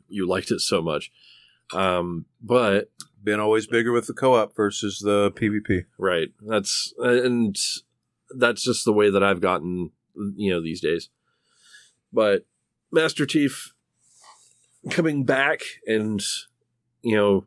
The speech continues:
Speaker 1: looking a little bit better than the, uh, <laughs> the, the, the terrible showing that they had, uh, previously, that is a welcome sight. So <clears throat> that's, that's pretty much, I mean, I'm sure there's, you know, there's games that'll be like,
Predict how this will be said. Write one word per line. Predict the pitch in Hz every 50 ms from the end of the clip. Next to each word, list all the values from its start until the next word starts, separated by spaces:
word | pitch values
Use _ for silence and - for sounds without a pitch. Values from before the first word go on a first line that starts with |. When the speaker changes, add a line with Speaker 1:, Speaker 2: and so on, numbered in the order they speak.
| _ -
Speaker 1:
looking | 151 151 143 - 160 147
a | 143
little | 139 139 139 139
bit | 135 135 120
better | 117 123 123 120 127 120
than | 110 120 120 117
the, | 117 120 117 110 110
uh, | 107 107 107 101 98 -
<laughs> | _ _ _ _ _ _ _ _ _ _ _ - - - - - 135 - - _ _ _ - _ _
the, | - 113 117 117 120 117 113 104
the, | 101 107 104 104 110 -
the | 98 104 107 98
terrible | - 127 123 123 113 107 113 98
showing | - - 131 110 120 117 120 120
that | 110 101 95
they | 117 104 101
had, | 98 107 101 98 95 - - - 160
uh, | 113 110
previously, | 98 - 117 113 113 117 120 110 - 135 127 131 135 - _ _ _ _ _ _ _ _ _ _ _
that | - 139 143 135
is | 135 123 117
a | 120
welcome | 110 104 98 98 95 - 92 87
sight. | - - 73 73 58 - _
So | - - - 73 73 76 - - _ _ _ _ _ _ _ _ _ _ _ _ _ _ _ _ _ -
<clears throat> | - 196 - 131 - - - _ _ _ _ _ _ _ _ _ -
that's, | 135 139 135 - - - - - - _ -
that's | - 196 202 - -
pretty | - - 196 190
much, | 165 151 135 120 - - - -
I | 143
mean, | 147 139 135 131 127 120 - _ _ _ _ _ _ _ _
I'm | - 160 165 151
sure | - - 165 160 156 147
there's, | 131 127 139 131 120 117 - -
you | 135 131 110 113 131 123 120
know, | 113
there's | 107 113 113 113 98
games | 113 120 110 110 110 101 -
that'll | 101 104
be | 98 101
like, | 95 92 90 87